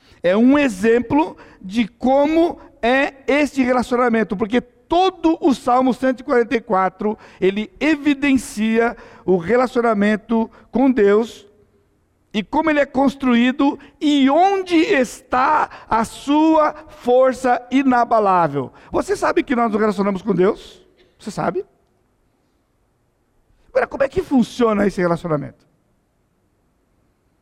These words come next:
Hoje vai ser uma aula pra você. Fique atento, porque eu vou ajudar você, nos mínimos detalhes,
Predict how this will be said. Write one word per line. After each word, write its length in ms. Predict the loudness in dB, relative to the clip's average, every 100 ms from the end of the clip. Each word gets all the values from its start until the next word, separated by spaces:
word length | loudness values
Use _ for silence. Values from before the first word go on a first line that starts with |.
| _ -6
Hoje 260 | -2 0
vai 140 | 0 -2
ser 120 | -2
uma 180 | 0 0
aula 220 | 2 0
pra 100 | -2
você. 380 | -8 -2 -4 -4 -16 _ _ _ _ _ _ _ _ _ _ _ _ _ _ _
Fique 300 | -4 -2 -2
atento, 560 | -4 0 2 0 -2
porque 260 | -2 0 0
eu 60 | 0
vou 160 | 2
ajudar 480 | 0 0 -2 -2 -4
você, 640 | -6 -8 -4 -2 -2 -6 -14 _ _ _ _
nos 280 | 0 2 2
mínimos 420 | 2 4 2 -2
detalhes, 760 | -2 -4 -2 -2 -2 0 -2